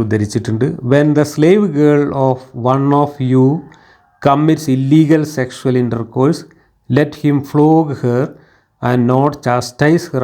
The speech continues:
afterwards." ഒരു അടിമപ്പെണ്ണ് ആ അടിമപ്പെണ്ണിൻ്റെ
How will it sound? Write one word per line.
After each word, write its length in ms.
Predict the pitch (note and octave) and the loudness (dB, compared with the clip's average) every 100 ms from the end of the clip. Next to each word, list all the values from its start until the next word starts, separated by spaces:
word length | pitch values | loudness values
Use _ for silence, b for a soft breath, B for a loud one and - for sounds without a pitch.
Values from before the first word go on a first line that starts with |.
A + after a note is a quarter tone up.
| A#2 | -4
afterwards." 600 | - A#2 G#2+ G#2 G2+ - - _ _ _ _ - | -6 -8 -6 -6 -8 -12 -18 _ _ _ _ -2
ഒരു 120 | C3 B2+ | 0 2
അടിമപ്പെണ്ണ് 680 | B2+ C#3 F3 F3 D3 C#3 D#3+ G3 b b b b b - | 0 2 0 0 -2 0 -4 -6 b b b b b -4
ആ 80 | C#3 D3 | 0 0
അടിമപ്പെണ്ണിൻ്റെ 720 | C#3+ D3 D3+ D3+ D3 D3 | 0 -2 -2 0 0 2